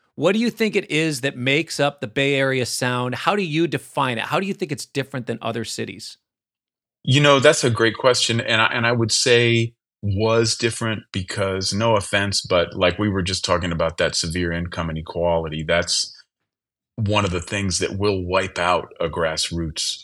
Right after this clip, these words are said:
Speaker 2: art and music culture, which I
Speaker 1: Totally.
Speaker 2: feel like it successfully did, sadly to say, in the Bay Area. And I would, I would say in the seventies, which is when,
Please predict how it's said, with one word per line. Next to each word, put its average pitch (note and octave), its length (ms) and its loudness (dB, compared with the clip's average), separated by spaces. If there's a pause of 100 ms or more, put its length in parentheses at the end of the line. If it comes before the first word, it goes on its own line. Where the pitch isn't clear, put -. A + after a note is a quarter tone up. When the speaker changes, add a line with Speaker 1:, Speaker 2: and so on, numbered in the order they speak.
Speaker 2:
art E2+ 320 2
and D#2+ 160 -6
music D#2+ 340 -4
culture, D2+ 380 -6
which D#2+ 320 -2
I C#3+ 60 2
Speaker 1:
Totally. G#2 200 -2
Speaker 2:
feel F#2 280 -2
like E2 200 -2
it - 280 -6
successfully - 880 0
did, D#2+ 360 -2
sadly G#2+ 520 2
to F2+ 80 -2
say, F2 420 -4
in F2 140 -6
the D#2 80 -4
Bay D2+ 240 -2
Area. C#2+ 400 -4 (800)
And A2+ 140 4
I A2+ 100 6
would, C3 280 2
I C#3+ 120 6
would D#3 180 0
say C#3+ 180 2
in B2+ 120 0
the A2+ 80 0
seventies, B2 800 2
which G#2+ 240 0
is G2 220 -2
when, G2+ 500 -4